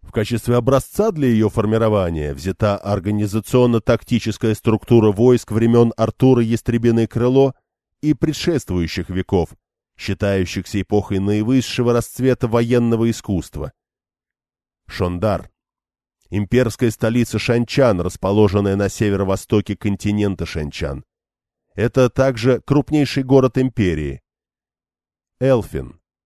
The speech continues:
Раса существ, во многом внешне похожих на человека, но обладающих змеиными свойствами. Дают правдивые ответы на три вопроса. Каков бы ни был вопрос, их ответ всегда точен и верен,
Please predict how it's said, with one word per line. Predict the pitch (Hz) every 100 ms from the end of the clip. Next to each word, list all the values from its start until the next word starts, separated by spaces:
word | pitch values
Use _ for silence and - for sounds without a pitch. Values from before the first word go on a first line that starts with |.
| _ _ _ _ _ _ _
Раса | 85 95 104 - 92
существ, | - 104 - 123 120 -
во | 78 76 92
многом | 98 107 98 101 95
внешне | 104 104 - 101
похожих | 101 98 107 92 92 107
на |
человека, | 98 107 104 110 127 - 71 _ _ _ _ _
но | 92 110
обладающих | 110 123 127 135 131 120 127 117 _
змеиными | 117 117 170 170 143 127 127
свойствами. | 123 110 92 73 - 76 64 64 _ _ _ _ _ _ -
Дают | 90 107 107 147
правдивые | - 160 135 143 139
ответы | 135 107 110 117
на | 123 127
три | 107
вопроса. | 101 110 101 87 71 80 73 _ _ _ _
Каков | - 87 - 95 82
бы | 92
ни | 98 95
был | 90 95
вопрос, | 98 92 101 110 110
их | 107 101
ответ | 98 98 107 -
всегда | - 95 101
точен | - 107 107 - 113
и | 123
верен, | 123 139 92 67